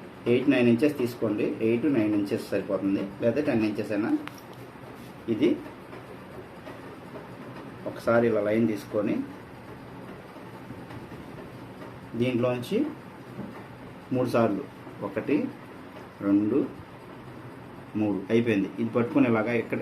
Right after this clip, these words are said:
ఈ ఏ-, చేత్తో టైట్ పట్టుకొని ఇలా లాగితే టైట్ అయింది. ఓకే, ఈ ముడి పడుతుంది అనమాట. ఈ ముడి పడితే ఇంక రాదు ఇంకా అది. ఓకే, నెక్స్ట్ ఇంకోటి,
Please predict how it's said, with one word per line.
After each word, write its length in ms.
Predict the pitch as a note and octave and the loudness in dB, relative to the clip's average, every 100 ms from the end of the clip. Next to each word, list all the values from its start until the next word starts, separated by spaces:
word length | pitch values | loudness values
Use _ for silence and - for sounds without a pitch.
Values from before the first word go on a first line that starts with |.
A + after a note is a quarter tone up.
| A2 | 2
ఈ 40 | A#2+ B2+ B2+ | 4 4 2
ఏ-, 100 | C3 - | 2 2
చేత్తో 240 | C#3+ C#3+ C3+ | 2 4 4
టైట్ 140 | A#2+ A#2 | 4 2
పట్టుకొని 240 | A#2+ C#3+ | 2 2
ఇలా 100 | A#2+ G#2+ | 4 4
లాగితే 220 | A2 A#2 A2+ | 2 2 2
టైట్ 160 | G#2 G2+ | 2 2
అయింది. 220 | G2 B2 C#4+ - - - - - - - - - - - - - - - - - - - - - - - - - - - - - A#2 | 2 2 0 -2 -10 -12 -14 -14 -16 -14 -14 -14 -14 -14 -14 -16 -16 -16 -16 -16 -16 -16 -16 -16 -16 -16 -16 -16 -16 -16 -16 0 4
ఓకే, 180 | G#2+ D#3+ D3+ | 6 8 10
ఈ 20 | C#3 | 10
ముడి 160 | C#3+ C3+ | 10 10
పడుతుంది 260 | B2+ G#2 G#2 | 8 4 2
అనమాట. 280 | G2 G#2 G2+ G#3 D4 - - - - - C3+ | 0 0 2 4 4 2 -8 -14 -14 6 10
ఈ 40 | D#3 | 12
ముడి 140 | D#3+ F3 | 12 10
పడితే 200 | F3 E3+ G#3+ | 10 10 10
ఇంక 100 | D#3 | 10
రాదు 160 | C#3 B2+ | 10 8
ఇంకా 120 | A2 G2 | 4 2
అది. 100 | F#2+ - - - - - - A2+ | -2 -8 -12 -14 -14 -14 -6 2
ఓకే, 140 | D#3 F3 | 6 8
నెక్స్ట్ 200 | C#3+ C#3+ D3+ | 8 8 6
ఇంకోటి, 380 | C3 A#2+ G#2+ | 8 8 8